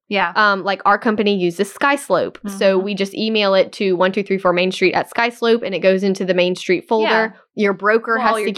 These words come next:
Speaker 1: documents
Speaker 2: stuff
Speaker 1: are
Speaker 2: for you.
Speaker 1: there.
Speaker 2: So, so that aside, keep all, all of your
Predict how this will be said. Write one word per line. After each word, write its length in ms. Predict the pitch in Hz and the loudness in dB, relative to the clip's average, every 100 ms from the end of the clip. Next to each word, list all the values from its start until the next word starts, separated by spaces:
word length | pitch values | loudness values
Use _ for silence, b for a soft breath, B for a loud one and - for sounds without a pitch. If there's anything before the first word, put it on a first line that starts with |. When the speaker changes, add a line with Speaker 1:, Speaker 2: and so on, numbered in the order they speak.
| 196 | 0
Speaker 1:
documents 220 | 196 190 | 0 0
Speaker 2:
stuff 180 | 202 208 | 0 0
Speaker 1:
are 20 | |
Speaker 2:
for 80 | 214 | 0
you. 140 | 208 214 | 0 0
Speaker 1:
there. 100 | 185 175 B - | -4 -16 B -14
Speaker 2:
So, 400 | - 285 247 - _ _ _ _ - | -2 0 0 -2 _ _ _ _ -12
so 420 | - 269 247 - _ _ _ 233 - | 2 2 2 -2 _ _ _ -8 -8
that 280 | 214 254 320 | -4 0 0
aside, 520 | 233 - 240 190 180 | -2 -2 2 2 0
keep 280 | - 294 277 | -2 -2 0
all, 240 | 233 240 240 - | 2 2 0 -2
all 240 | 226 240 233 | 0 2 0
of 80 | |
your 260 | 208 196 175 | 0 0 -2